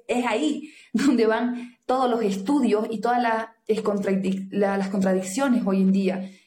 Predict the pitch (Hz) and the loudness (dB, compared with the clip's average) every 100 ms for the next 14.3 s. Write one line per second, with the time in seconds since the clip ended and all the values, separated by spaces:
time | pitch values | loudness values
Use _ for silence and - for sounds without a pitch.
0 | - 226 240 233 226 240 294 440 480 392 | -2 0 0 0 0 2 0 0 0 0
1 | 226 - _ _ - 285 269 240 269 302 | -2 -8 _ _ -2 0 2 2 2 -2
2 | 349 339 285 269 254 220 220 220 220 220 | -2 0 0 -2 -2 -2 0 0 0 0
3 | 208 202 208 202 202 202 202 196 190 190 | 0 0 -2 -2 -2 -2 -2 0 0 -2
4 | - - - 214 226 277 311 220 196 208 | -6 -8 -2 0 0 0 -2 -2 0 0
5 | 226 202 196 196 208 180 185 190 190 185 | 0 -2 -2 -2 0 0 2 0 -2 -2
6 | 202 214 208 208 196 185 180 _ _ _ | -4 -2 -2 0 0 0 -2 _ _ _
7 | _ _ - 202 196 196 - - - 233 | _ _ -2 2 2 0 -6 -12 -2 0
8 | 220 233 226 202 214 190 190 190 214 208 | 2 0 -2 -4 -4 -2 0 0 0 0
9 | 190 190 175 - 190 185 - - _ _ | -2 0 -2 -2 -2 -2 -4 -12 _ _
10 | _ 240 247 233 240 240 226 269 339 339 | _ -2 2 2 2 2 2 2 0 -2
11 | 330 294 240 - 202 190 190 190 269 269 | -4 -2 -2 -2 -2 0 0 0 -2 -2
12 | 196 220 - _ _ _ _ _ - 214 | -2 -4 -10 _ _ _ _ _ 0 2
13 | 202 196 208 190 202 214 269 311 - 214 | 2 0 0 2 2 2 0 -2 2 2
14 | 196 196 - | 2 -2 -8